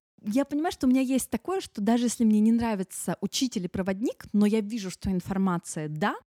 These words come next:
то я ее буду брать. Потом на втором задании думаешь: «Да не так уж и плохо и говорит, и, в общем-то, даже приятная женщина, и почему бы и нет?» И, в общем, я вот стала выполнять одну практику за другой, и я вижу, что это хорошие практики.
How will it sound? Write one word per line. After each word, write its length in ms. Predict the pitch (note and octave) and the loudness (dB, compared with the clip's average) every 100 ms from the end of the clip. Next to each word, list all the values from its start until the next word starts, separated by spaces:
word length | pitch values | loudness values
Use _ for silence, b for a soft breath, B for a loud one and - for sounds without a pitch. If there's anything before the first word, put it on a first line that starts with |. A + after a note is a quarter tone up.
| _ | _
то 60 | A3+ | 0
я 140 | G#3+ C#4+ | 2 2
ее 200 | C4 A#3 | 2 0
буду 200 | G#3+ G#3+ | 0 0
брать. 300 | F3+ C3 - _ _ _ - | 0 -4 -10 _ _ _ -4
Потом 240 | - G#4+ | -2 0
на 80 | F4+ | 0
втором 320 | - C#4 C#4+ | 4 4 4
задании 420 | A#3+ G#3+ A#3 A3 | 4 2 2 2
думаешь: 320 | F#3+ G#3+ A3 F3 | 0 0 -2 0
«Да 120 | G3 | 0
не 120 | G3+ | 0
так 180 | G3 D4 | 0 -4
уж 140 | - | -8
и 20 | - | -4
плохо 300 | C4 - A3 | -2 0 2
и 20 | |
говорит, 560 | G#3 G#3+ G#3 D4+ A4+ | 4 4 2 0 -2
и, 40 | A3 | -6
в 80 | G#3 | -8
общем-то, 320 | C4 - A#3 | -8 -6 -6
даже 240 | F#3+ G#3+ - | -4 -6 -2
приятная 500 | A3 G3+ F#3+ F#3+ F3+ | 0 2 0 0 0
женщина, 560 | A#3 A4+ - E4+ D4+ E4 _ _ - | 0 0 0 0 -2 -6 _ _ -6
и 120 | A#3 | -2
почему 440 | A#3+ A#3 - B3 A#3+ | 0 0 2 2 2
бы 160 | A3 | 2
и 60 | A#3 | 2
нет?» 240 | B3+ A4 _ _ _ _ | 0 -2 _ _ _ _
И, 80 | - | -2
в 60 | E4 | -2
общем, 200 | - - | -2 -6
я 160 | E4+ F4+ | -4 -2
вот 140 | D4+ | -2
стала 240 | - D4+ | -2 -2
выполнять 400 | C#4 B3 B3+ B3+ | -2 0 0 2
одну 220 | B3 B3+ F#4+ | 2 0 0
практику 460 | D#4+ D4 - C4 | 0 0 -4 -4
за 80 | A3+ | -2
другой, 320 | G#3 A3 C4+ | -2 0 0
и 120 | F4 G#3 | 0 0
я 120 | A#3 | 0
вижу, 240 | A3+ G4 | 0 -4
что 280 | F#4 - C4 - | -4 -4 -4 -2
это 220 | C4 B3 | -4 -4
хорошие 600 | - A#3 A3+ D4 - D4 | -4 0 2 2 0 -6
практики. 640 | - A3 F3+ - - - | -4 -4 -4 -10 -12 -14